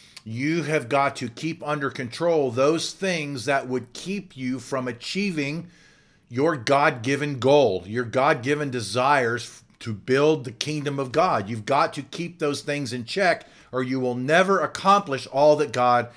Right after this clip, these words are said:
has called you to accomplish. Um, self-control. Uh, it's actually the result of letting the Spirit take control,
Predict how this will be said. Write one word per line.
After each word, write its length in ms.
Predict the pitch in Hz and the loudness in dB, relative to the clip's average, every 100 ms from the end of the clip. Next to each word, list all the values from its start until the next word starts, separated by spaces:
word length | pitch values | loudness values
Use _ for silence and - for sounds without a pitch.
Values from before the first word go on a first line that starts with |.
| - - | -20 -12
has 200 | - 123 | -4 -4
called 460 | - - 131 131 107 | -4 2 4 4 0
you 280 | 113 117 113 | -6 -6 -10
to 420 | - 120 113 113 - | -10 -4 -2 -4 -6
accomplish. 800 | 107 - 143 131 101 76 - - _ _ _ _ | -10 0 0 0 -4 -10 -14 -18 _ _ _ _
Um, 300 | 113 113 110 | -4 -2 -2
self-control. 1040 | - 151 156 170 165 156 156 147 104 80 - - - _ - | -4 2 2 2 -4 -4 0 2 2 -4 -14 -20 -20 _ -10
Uh, 180 | 110 110 | -8 -8
it's 160 | 117 - | -8 0
actually 380 | 147 170 175 | 0 2 0
the 140 | 165 160 | 0 0
result 500 | 156 123 151 160 156 | 0 4 6 6 4
of 400 | 139 139 123 - - | 2 2 0 -6 -8
letting 380 | 127 156 156 151 | 2 2 2 -2
the 100 | 135 | -4
Spirit 640 | - - - 165 160 151 - | -4 -4 2 4 4 0 -4
take 300 | 170 160 - | 2 2 2
control, 580 | 110 - 117 85 73 | -2 -2 -2 -2 -6